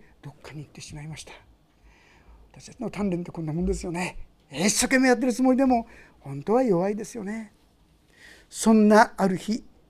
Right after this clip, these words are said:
星野さんの治療に当たっていた看護師さん、看護婦さんが悲しそうな顔をして、星野さんにこう言いました。「星野さん、畜生なんて言わないでね。」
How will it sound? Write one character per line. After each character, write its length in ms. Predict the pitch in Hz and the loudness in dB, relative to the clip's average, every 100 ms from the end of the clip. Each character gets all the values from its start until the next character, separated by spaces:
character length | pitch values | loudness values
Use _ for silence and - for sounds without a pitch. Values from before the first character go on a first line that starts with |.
| _ _ _ _ | _ _ _ _
星 220 | 285 - | -2 0
野 80 | 254 | 2
さ 140 | 233 | 2
ん 20 | 214 | 2
の 120 | 190 | 0
治 140 | - | 0
療 160 | 285 269 | 2 2
に 100 | 185 | 2
当 80 | 175 | -2
た 100 | 202 | -6
っ 40 | |
て 140 | - | -6
い 60 | 202 | -6
た 120 | 202 | -4
看 360 | - 214 226 240 | -6 -4 -2 -2
護 80 | 233 | -4
師 80 | |
さ 160 | - 190 | -6 -8
ん、 180 | 175 - | -8 -6
看 200 | 208 240 | -2 -2
護 80 | 233 | -2
婦 60 | |
さ 120 | 233 | -4
ん 80 | 202 | -2
が 180 | 208 190 - - - - | 0 -2 -6 -20 -20 -12
悲 160 | 233 262 | -10 -10
し 60 | |
そ 220 | - - | -10 -6
う 40 | 330 | -2
な 120 | 311 | -2
顔 240 | 311 240 | -4 -6
を 80 | 240 | -6
し 200 | - - | -8 -2
て、 380 | 262 233 - - - | 4 6 4 -8 -20
星 260 | _ 208 220 | _ -6 -4
野 60 | 190 | -4
さ 120 | 208 | -2
ん 60 | |
に 80 | 175 | -4
こ 140 | - 185 | -4 -6
う 40 | |
言 80 | 208 | -6
い 20 | |
ま 60 | 202 | -6
し 60 | |
た。 140 | 202 - - _ _ _ _ _ - _ _ _ _ | -10 -12 -16 _ _ _ _ _ -20 _ _ _ _
「星 220 | - 170 | -14 -8
野 100 | 180 | -8
さ 200 | 175 214 | -6 -6
ん、 120 | 214 208 _ _ _ _ _ _ _ _ _ | -6 -12 _ _ _ _ _ _ _ _ _
畜 280 | - - - | -8 -8 -4
生 300 | - 208 220 | -4 -2 -2
な 100 | 220 | -4
ん 80 | 180 | -6
て 120 | 185 | -6
言 100 | 180 | -4
わ 120 | 196 | -4
な 160 | 214 262 | -4 -4
い 80 | 262 | -4
で 100 | 240 | -4
ね。」 240 | 254 | -4